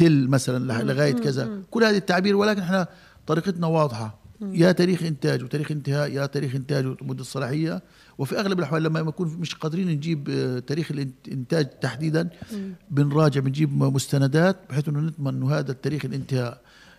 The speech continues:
Speaker 1: يعبر عن صلاحية موافق عليها أو تتوافق مع المواصفة الفلسطينية.
Speaker 2: تمام.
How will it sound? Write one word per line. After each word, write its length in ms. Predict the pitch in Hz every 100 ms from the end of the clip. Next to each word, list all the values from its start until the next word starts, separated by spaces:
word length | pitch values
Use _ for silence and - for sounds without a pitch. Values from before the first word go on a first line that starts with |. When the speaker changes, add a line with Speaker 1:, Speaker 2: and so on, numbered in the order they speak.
| -
Speaker 1:
يعبر 380 | 127 156 131 131
عن 120 | 135
صلاحية 580 | - 139 143 170 143 131
موافق 500 | 139 160 151 160 147
عليها 240 | 151 131
أو 140 | 127
تتوافق 640 | 127 139 147 170 156 127 131
مع 160 | 127
المواصفة 340 | 131 147 151 151
الفلسطينية. 500 | 143 160 - 202 226
Speaker 2:
تمام. 360 | 202 175 170